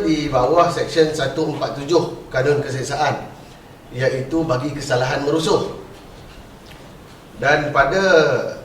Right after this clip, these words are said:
dua puluh empat hari bulan sebelas, masa saya menemani Y B Khalid untuk memberi keterangan, saya mempersoalkan kenapa, uh, dibuka di bawah Seksyen satu empat tujuh.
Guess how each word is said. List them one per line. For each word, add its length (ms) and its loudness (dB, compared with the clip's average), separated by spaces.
dua 160 2
puluh 160 2
empat 160 4
hari 240 -2
bulan 240 2
sebelas, 480 0
masa 560 0
saya 480 -2
menemani 640 -2
Y 160 -2
B 160 -8
Khalid 400 -6
untuk 240 -6
memberi 240 -4
keterangan, 480 -2
saya 320 0
mempersoalkan 880 -2
kenapa, 720 -2
uh, 80 -6
dibuka 480 0
di 80 -2
bawah 240 0
Seksyen 400 -4
satu 320 -6
empat 240 -6
tujuh. 240 0